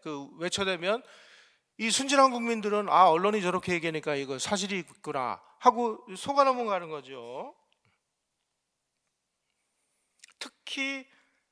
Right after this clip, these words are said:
박근혜 정부 때는 이 촛불 시위라고 하는 거리 투쟁을 통해서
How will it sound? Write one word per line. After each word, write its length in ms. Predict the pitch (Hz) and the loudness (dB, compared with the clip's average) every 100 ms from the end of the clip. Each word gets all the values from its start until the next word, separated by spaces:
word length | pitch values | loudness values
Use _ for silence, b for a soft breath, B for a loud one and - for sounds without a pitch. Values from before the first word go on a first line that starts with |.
| _ _ _ _ _ _ - | _ _ _ _ _ _ -4
박근혜 280 | 147 233 233 | 0 4 4
정부 240 | 220 208 | 4 0
때는 640 | 214 185 151 151 220 311 262 | 0 0 0 -4 -6 -12 -14
이 220 | 170 156 | -10 -4
촛불 480 | - 254 - 277 254 | 0 0 -2 -4 -2
시위라고 480 | 254 247 233 220 202 | 0 2 4 4 2
하는 240 | 202 190 | 2 -2
거리 380 | - 160 208 285 | -4 0 2 0
투쟁을 380 | 285 247 277 269 | -2 0 2 0
통해서 680 | - 214 180 170 175 127 | -2 -4 -2 0 0 0